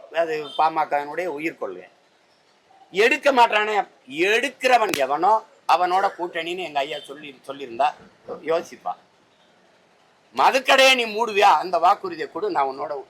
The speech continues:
ஆதரிக்கிறேன்னா," எங்க ஐயாவுடைய வாக்கு முக்கியம். வட மாவட்டத்துல அவர் இல்லைன்னா தோத்து போகும்னு பயம் வந்தா, "சரிங்க மூடுறோம்னாவது" சொல்லுவா. நம்ம எந்த அந்த உயிர் கொள்கையை விட்டு திரும்பி திரும்பி கூட்டணி வைக்கிறோம்? இப்ப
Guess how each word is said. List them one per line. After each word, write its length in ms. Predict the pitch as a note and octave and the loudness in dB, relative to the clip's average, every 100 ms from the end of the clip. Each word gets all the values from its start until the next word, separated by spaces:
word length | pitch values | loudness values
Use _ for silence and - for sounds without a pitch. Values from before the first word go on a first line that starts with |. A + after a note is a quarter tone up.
| _ | _
ஆதரிக்கிறேன்னா," 540 | D3 D3+ C3+ B2 E3+ G#3+ | -2 -2 -8 -6 -2 -2
எங்க 200 | D3+ D3 | -2 -4
ஐயாவுடைய 340 | D#3 E3 D3+ C3+ | -2 -4 -4 -4
வாக்கு 320 | D3 F3+ D3 | -4 -4 -8
முக்கியம். 400 | C3+ - F#3 G3+ _ _ _ | -12 -6 -6 -6 _ _ _
வட 220 | C3+ F#3 | 0 0
மாவட்டத்துல 520 | G#3 F#3 E3 D#3 F#3+ | 2 2 2 -4 -2
அவர் 160 | E3 D3 | -2 -4
இல்லைன்னா 180 | F3+ F#3 E3+ | -6 -4 2
தோத்து 240 | G#3+ F#3+ E3 | 2 0 -2
போகும்னு 260 | D#3+ D#3 | -2 -2
பயம் 260 | C#3 C#3+ E3+ | -2 0 -2
வந்தா, 200 | D#3 F#3+ - _ - | 0 0 0 _ -2
"சரிங்க 280 | E3 E3+ D3+ C#3+ | 0 0 -4 -4
மூடுறோம்னாவது" 440 | F3+ D#3 C#3+ C3+ - | -4 -2 -4 -4 -8
சொல்லுவா. 260 | F2+ F2+ F2 _ _ _ _ | -18 -16 -16 _ _ _ _
நம்ம 320 | - E3 G#3+ | -2 -2 0
எந்த 440 | F3+ C#3 G3+ C4 D4+ | -4 -4 -6 -4 2
அந்த 420 | C4+ A#3+ E3 E3+ | 2 2 0 -4
உயிர் 280 | D#3 A3+ C4+ | -6 -10 -8
கொள்கையை 380 | G#3 A#3 C4 C4+ | -8 -6 -6 -6
விட்டு 240 | G#3 A#3+ | -8 -10
திரும்பி 340 | - B3+ C4+ B3 | -4 -4 -4 -6
திரும்பி 300 | A#3+ B3 B3 | -6 -8 -8
கூட்டணி 300 | F#3+ B2 A2 | -10 -12 -14
வைக்கிறோம்? 440 | G2 - A#2 A#2 _ _ _ _ _ _ _ _ _ _ _ _ _ _ _ - - _ | -18 -18 -14 -14 _ _ _ _ _ _ _ _ _ _ _ _ _ _ _ -20 -20 _
இப்ப 300 | F3 F3+ F3 | -6 0 0